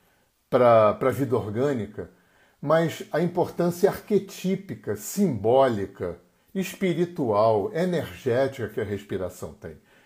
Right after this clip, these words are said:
Tinha um mestre que dizia que respirar é deixar a vida entrar. Ele dizia que quando eu inspiro,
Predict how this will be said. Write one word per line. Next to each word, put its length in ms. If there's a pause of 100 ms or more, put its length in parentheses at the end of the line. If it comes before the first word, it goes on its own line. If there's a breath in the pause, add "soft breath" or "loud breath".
(120 soft breath)
Tinha 180
um 60
mestre 500
que 140
dizia 680 (440 soft breath)
que 180
respirar 540
é 40
deixar 360
a 60
vida 240
entrar. 460 (880 soft breath)
Ele 160
dizia 460
que 160
quando 300
eu 180
inspiro, 840